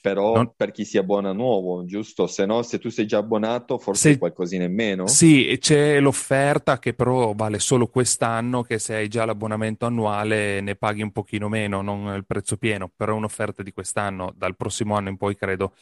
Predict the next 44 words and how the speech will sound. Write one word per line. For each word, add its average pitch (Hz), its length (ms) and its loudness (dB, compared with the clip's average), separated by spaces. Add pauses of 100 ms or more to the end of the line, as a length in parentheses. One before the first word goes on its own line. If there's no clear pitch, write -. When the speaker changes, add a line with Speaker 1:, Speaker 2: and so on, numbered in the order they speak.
(220)
Speaker 2:
si 90 180 -6
parta 95 380 2
Speaker 1:
Sarà 92 180 4
Speaker 2:
fissi 95 580 0
ottantanove 98 520 -2
e 92 40 -2
novanta. 90 60 -2
Speaker 1:
ottantanove 98 260 2
e 98 40 0
novanta 101 420 0
annuale 90 420 -2
Speaker 2:
Mm. 80 40 -6
Speaker 1:
per 82 200 -6
tutti, 78 340 -10
ho 95 100 2
capito. 92 460 -6 (360)
Speaker 2:
È 214 100 2
un 226 280 2
prezzo, 98 640 2
eh, 110 280 4
è 104 40 0 (960)
un 110 120 2
prezzo. 90 640 0
Eh, 95 800 0
ah, 117 200 0
c'è 151 180 4
la 139 100 6
possibilità 110 680 2
però 104 240 0
di, 110 300 0
di, 95 560 -4 (100)
il 92 120 -6
bello 104 320 4
è - 20 0
che 104 100 -4
si 98 160 -2
può 101 180 -2
dividere 101 560 0
con, 95 300 -2
eh, 87 480 -4
più 101 120 2
amici, 104 420 2
più - 100 0
account. 98 580 0